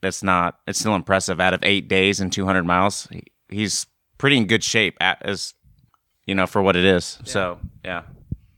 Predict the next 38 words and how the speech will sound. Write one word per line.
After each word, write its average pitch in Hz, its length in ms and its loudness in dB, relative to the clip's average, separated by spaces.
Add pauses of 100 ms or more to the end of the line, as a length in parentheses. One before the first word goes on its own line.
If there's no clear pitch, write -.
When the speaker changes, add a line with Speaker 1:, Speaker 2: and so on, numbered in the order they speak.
(540)
Speaker 2:
I - 80 2
would 165 160 0
say 110 240 2
that 98 120 2
I 98 80 2
think 143 240 -2
a 95 40 0
lot 107 300 2
of 135 140 -4
people 107 300 -2
are 92 100 0
very 101 240 2
good 92 180 2
at 82 80 -2
making 92 300 -2
excuses 90 500 -4
about 90 260 -2
why 90 260 2
they 90 120 0
don't 110 320 2
do 110 100 2
things 90 640 0
that 90 240 0
are 85 220 -2 (160)
difficult. - 800 -4 (120)
I 110 60 -2
think 131 280 0
that - 200 -2 (380)
"it 147 160 2
would 147 120 -4
be 135 120 -4
nice" 107 480 -2
is 110 120 -6
kind 120 280 -2
of 87 80 -6
a 90 40 -4
toxic - 540 -2
statement. 160 420 -2